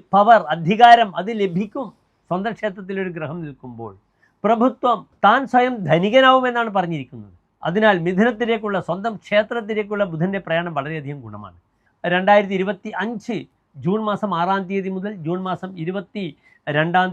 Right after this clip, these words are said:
തീയതി വരെയുള്ള പതിനാറ് ദിനങ്ങൾ. പക്ഷേ മറ്റൊരു കാര്യം കൂടി നിങ്ങൾ ശ്രദ്ധിക്കണം. ബുധൻ പ്രവേശിക്കുമ്പോൾ ആ ബുധൻ്റെ ക്ഷേത്രത്തിൽ മിഥുനം രാശിയിൽ വ്യാഴവുമുണ്ട്. വ്യാഴവും ബുധനും പരസ്പര ശത്രുക്കളാണ്,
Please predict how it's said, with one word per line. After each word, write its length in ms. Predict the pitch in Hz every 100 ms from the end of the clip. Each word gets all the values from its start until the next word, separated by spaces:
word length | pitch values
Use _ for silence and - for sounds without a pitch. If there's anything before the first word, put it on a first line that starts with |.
| 170
തീയതി 260 | 175 175 170
വരെയുള്ള 280 | 165 170 214
പതിനാറ് 420 | 143 143 156 156 196 180 120
ദിനങ്ങൾ. 360 | 117 107 107 90 _ _ _ -
പക്ഷേ 160 | 247 226
മറ്റൊരു 280 | 190 277 269
കാര്യം 240 | 254 254
കൂടി 140 | 254 240
നിങ്ങൾ 180 | 240 220
ശ്രദ്ധിക്കണം. 480 | 202 165 151 120 85 _ _ _ -
ബുധൻ 220 | 165 240 208
പ്രവേശിക്കുമ്പോൾ 720 | 185 214 214 196 196 180 139 98 _ _ 170
ആ 40 | 226 190
ബുധൻ്റെ 380 | 175 170 202 214 -
ക്ഷേത്രത്തിൽ 520 | 160 156 185 170 180 151
മിഥുനം 320 | 143 165 196 165
രാശിയിൽ 420 | 139 147 185 156 120 _ _ _
വ്യാഴവുമുണ്ട്. 880 | 135 147 147 180 190 185 156 120 98 - _ _ _ -
വ്യാഴവും 400 | 160 196 214 202
ബുധനും 300 | 175 180 196
പരസ്പര 300 | 170 147 190
ശത്രുക്കളാണ്, 640 | 196 - - 165 202 202